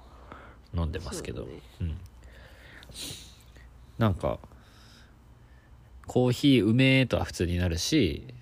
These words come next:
Speaker 1: 「いい空間でコーヒー飲みてえ」っていう感じはすごいあるから、
Speaker 2: うん。
Speaker 1: 京都はコーヒー、結構なんか、純喫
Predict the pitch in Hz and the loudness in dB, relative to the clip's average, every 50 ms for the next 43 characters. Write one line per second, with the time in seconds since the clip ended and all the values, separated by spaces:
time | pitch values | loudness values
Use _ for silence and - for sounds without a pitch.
0 | - - - 123 131 120 110 - - 120 117 104 - 120 113 113 113 110 - - | -12 -6 -2 0 0 0 0 0 0 0 0 2 0 0 0 0 -2 -2 0 2
1 | 120 117 110 - 123 117 117 113 117 104 - 123 120 120 120 - 92 78 - - | 2 2 2 2 2 2 2 2 2 2 2 2 2 2 2 0 -2 -2 0 0
2 | 87 85 82 85 82 82 - - 90 82 73 69 69 76 - 78 82 85 78 78 | -2 0 0 0 -2 -2 -2 -2 -2 -2 -2 -2 -4 -6 -6 -4 -2 -2 -2 -4
3 | - - - 175 - 76 - - - - - - 107 85 - - 101 101 - - | -6 -8 -10 -10 -10 -12 -14 -16 -18 -2 4 4 4 6 6 4 4 2 2 2
4 | 87 85 85 - - 87 76 71 - - - 127 - - - - 80 80 82 85 | 0 -2 -2 -2 -2 -4 -4 -4 -2 2 2 2 2 0 -2 -4 -2 -2 -2 -2
5 | 85 80 - - - - - - - - - - - - - - - - - - | -4 -4 -6 -6 -8 -8 -14 -20 -20 -20 -20 -20 -20 -20 -20 -20 -20 -20 -20 -20
6 | - - - - - - - - - 104 101 104 101 98 - - | -20 -20 -20 -20 -20 -20 -20 -14 -8 0 2 2 4 4 2 0